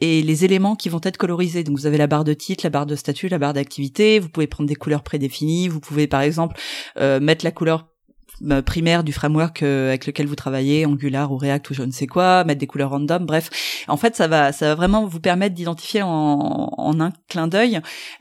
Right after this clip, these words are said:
euh, sur quel projet vous êtes en train de travailler. Et moi, c'est un truc que, c'est un problème que j'ai souvent eu avec IntelliJ, où j'ai trois, quatre IntelliJ d'ouvert. Et bon, alors tu, tu, tu, tu vas sur l'un, ah oui, mais non, mais ça, c'est pas le projet sur lequel je voulais bosser, donc tu repars sur l'autre, et cetera.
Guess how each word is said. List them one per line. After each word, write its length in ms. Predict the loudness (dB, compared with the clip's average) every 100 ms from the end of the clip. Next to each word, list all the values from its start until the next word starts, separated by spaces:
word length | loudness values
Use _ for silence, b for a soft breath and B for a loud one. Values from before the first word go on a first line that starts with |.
| 0
euh, 280 | 2 2 0
sur 200 | -4 -2
quel 180 | -2
projet 280 | 0 -2 0
vous 160 | 0 0
êtes 120 | -2
en 60 | -2
train 160 | -2
de 60 | -2
travailler. 560 | 0 0 2 2 2
Et 60 | 2
moi, 180 | 4 2
c'est 140 | 2
un 100 | -2
truc 260 | 0 -4 -2
que, 280 | 0 2 2
c'est 140 | 0
un 80 | -4
problème 260 | -2 -2 -2
que 100 | -2
j'ai 120 | -2
souvent 300 | -2 -2 2
eu 100 | 2
avec 280 | 2 0 0
IntelliJ, 460 | -2 0 0 0 -2
où 100 | -6
j'ai 160 | -4 -4
trois, 200 | 0 0
quatre 240 | 0 -2
IntelliJ 440 | -4 -4 -4 -6 -8
d'ouvert. 340 | -4 -2 -2 -4 B B B B -10 -2
Et 880 | 4 6 6 6 4 4 4 2 2
bon, 180 | 2 2
alors 180 | 2 2
tu, 220 | -4 -8
tu, 300 | -8 -8 -10
tu, 260 | -10 -10 -8
tu 140 | -2
vas 120 | -2
sur 200 | 0 -2
l'un, 100 | -2 -2
ah 80 | -4
oui, 140 | -4
mais 80 | -4
non, 120 | -4
mais 40 | -6
ça, 140 | -10
c'est 140 | -10
pas 60 | -8
le 60 | -6
projet 280 | -6 -6
sur 120 | -6 -8
lequel 180 | -6
je 80 | -6
voulais 120 | -4 -4
bosser, 300 | -2 2 2
donc 160 | 0
tu 80 | -6
repars 280 | -4 -2 -2
sur 180 | -2 -2
l'autre, 260 | 0 0
et 60 | -2
cetera. 360 | -8 -6 -4